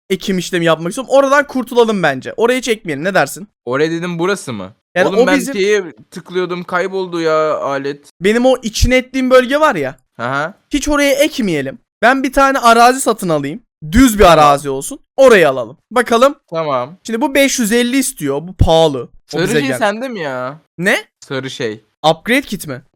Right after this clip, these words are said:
Speaker 2: Hayır, sarı bir şey.
Speaker 1: Yo,
Speaker 2: Alet.
Speaker 1: hepsi orada. Tamam.
Speaker 2: Mavi o da, sarı şey yok.
Speaker 1: Ne yaptın oğlum onu? İkisi de yok. Sadece bu değil. Bir bu yok, bir de diğeri yok.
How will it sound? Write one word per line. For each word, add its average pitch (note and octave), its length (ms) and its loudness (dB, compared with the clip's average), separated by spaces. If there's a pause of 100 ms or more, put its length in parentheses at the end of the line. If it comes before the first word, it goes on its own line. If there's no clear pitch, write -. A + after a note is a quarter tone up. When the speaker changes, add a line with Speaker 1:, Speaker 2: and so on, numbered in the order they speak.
Speaker 2:
Hayır, A2+ 200 -4
sarı C3+ 480 -4
bir B2+ 360 -10
şey. A2+ 400 -12 (120)
Speaker 1:
Yo, F3+ 160 2
Speaker 2:
Alet. G3+ 320 4
Speaker 1:
hepsi G#3 160 0
orada. G#3+ 460 4 (200)
Tamam. G3 460 2 (200)
Speaker 2:
Mavi C3 340 0
o E3+ 260 2
da, A#3 80 -6
sarı E3+ 300 -4
şey G3 240 -4
yok. F#3 320 -4 (160)
Speaker 1:
Ne D#3 60 0
yaptın A#3 300 2
oğlum E4 240 4
onu? D#3+ 280 2 (220)
İkisi G#3+ 320 -4
de F4 60 4
yok. G#3 300 2 (120)
Sadece G#3+ 420 4
bu B3 120 -2
değil. C#4 240 0
Bir G#3+ 200 -2
bu D#4+ 80 4
yok, F4 220 2
bir C4+ 60 0
de C#4 120 0
diğeri C#4+ 220 4
yok. D#3+ 200 2